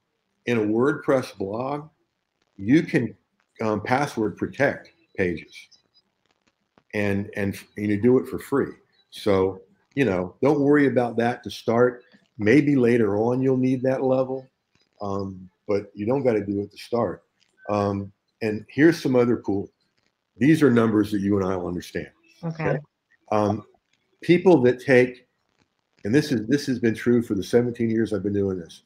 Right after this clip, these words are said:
Speaker 1: people that take mini courses or flagship courses, about a third of them end up over here, right?
Speaker 2: Okay.
Speaker 1: If you've got ten people, you're gonna get three new members. If you got a hundred, you're gonna get thirty-three,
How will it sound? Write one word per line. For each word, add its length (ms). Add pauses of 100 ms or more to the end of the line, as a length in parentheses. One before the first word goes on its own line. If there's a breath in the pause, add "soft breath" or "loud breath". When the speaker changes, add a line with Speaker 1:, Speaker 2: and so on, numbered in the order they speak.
(440 soft breath)
Speaker 1:
people 300
that 140
take 240
mini 200
courses 460
or 80
flagship 580
courses, 440 (440)
about 320
a 60
third 420
of 80
them 240
end 140
up 180
over 220
here, 240 (1120)
right? 220 (200)
Speaker 2:
Okay. 240 (320)
Speaker 1:
If 160
you've 140
got 220
ten 240
people, 500 (600)
you're 120
gonna 140
get 220
three 200
new 100
members. 460
If 100
you 60
got 180
a 60
hundred, 400
you're 100
gonna 160
get 200
thirty-three, 560